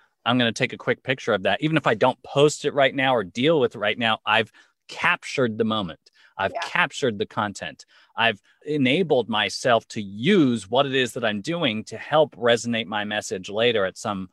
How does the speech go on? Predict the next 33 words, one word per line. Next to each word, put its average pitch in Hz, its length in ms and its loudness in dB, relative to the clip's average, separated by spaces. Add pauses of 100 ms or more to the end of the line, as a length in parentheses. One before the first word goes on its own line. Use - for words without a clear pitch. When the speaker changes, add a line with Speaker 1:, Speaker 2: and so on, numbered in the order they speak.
(320)
Speaker 1:
at 117 140 -10
some 113 200 2
point 104 220 -6
in 101 60 -8
time." 135 280 0
But 101 120 -6
you've 127 220 0
repurposed 110 720 -4
that 92 260 -2
time. 151 460 -2
You're 95 440 -8
working 147 320 2
with 147 140 -2
a 147 40 -8
client, 147 300 4
you're 117 80 0
sitting 95 280 -6
down 131 240 2
with 139 100 -2
somebody, 139 540 2 (320)
you 98 400 -4
are 92 280 -4
engaged 113 600 0
in 123 100 0
your 113 100 0
business 120 440 -4
in 110 80 -6
some 117 500 -2 (140)
fashion, 143 560 0 (240)
and 110 180 -4
you 139 140 0
capture 127 680 0
that 92 480 -4